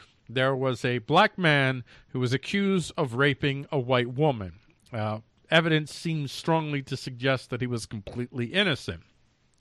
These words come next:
And so he was, when he was in the courthouse, a mob gathered that was going to lynch him,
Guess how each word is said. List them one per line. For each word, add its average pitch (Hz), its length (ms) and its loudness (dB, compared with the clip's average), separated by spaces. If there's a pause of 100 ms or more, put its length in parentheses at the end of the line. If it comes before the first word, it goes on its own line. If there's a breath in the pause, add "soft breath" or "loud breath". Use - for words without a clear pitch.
(120)
And 139 160 -6
so 196 380 2 (560 loud breath)
he 214 180 0
was, 175 440 2
when 180 240 2
he 226 60 -4
was 202 140 2
in 208 120 2
the 170 60 0
courthouse, 185 720 4 (340 soft breath)
a 180 240 8
mob 165 480 6
gathered 127 600 0
that 139 180 -2
was 131 140 -4
going 139 340 -2
to 190 200 -4
lynch 240 520 0
him, 104 200 0